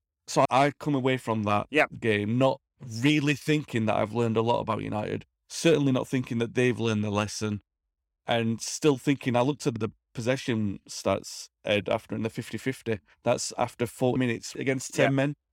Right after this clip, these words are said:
Speaker 2: Yeah. Brighton always do this anyway. Graham Potter's English, but they play nothing like you'd imagine an
Speaker 1: Yeah.
Speaker 2: English manager would get their team to play. They're very continental in their style. They're heavy on possession. They dominate area,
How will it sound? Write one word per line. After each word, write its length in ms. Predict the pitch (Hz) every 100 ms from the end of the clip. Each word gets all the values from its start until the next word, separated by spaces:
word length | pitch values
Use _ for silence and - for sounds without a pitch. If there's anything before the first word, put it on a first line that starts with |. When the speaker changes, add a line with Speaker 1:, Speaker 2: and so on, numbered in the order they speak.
| _ -
Speaker 2:
Yeah. 380 | 120 117 113 101 _ _ -
Brighton 280 | 143 147 131
always 260 | 123 120 -
do 160 | 120
this 200 | 107 -
anyway. 320 | 117 110 104 95
Graham 220 | 135 135
Potter's 380 | 117 120 120 98
English, 400 | 120 117 101 -
but 160 | 110 101
they 100 | 104
play 180 | 113 107
nothing 400 | 104 87 117 101
like 200 | 98 95
you'd 200 | 107 101
imagine 400 | 98 104 101 101
an 80 | 95
Speaker 1:
Yeah. 120 | 90
Speaker 2:
English 400 | 117 95 101 -
manager 460 | 101 107 101 87 101
would 220 | 95 -
get 200 | 104 -
their 140 | 92
team 280 | - 107 95
to 100 | 92
play. 300 | 107 131 87
They're 240 | 107 98 - _ _ _
very 260 | 107 107 98
continental 580 | - 104 - 98 98 101
in 100 | 95
their 120 | 87
style. 460 | - - 104 98 92
They're 80 | 87
heavy 320 | 110 98 101
on 140 | 92
possession. 840 | 90 90 98 98 - 104 95 95 87 _ _ _
They 160 | - 101
dominate 600 | - 127 113 107 104 104
area, 280 | 107 107 104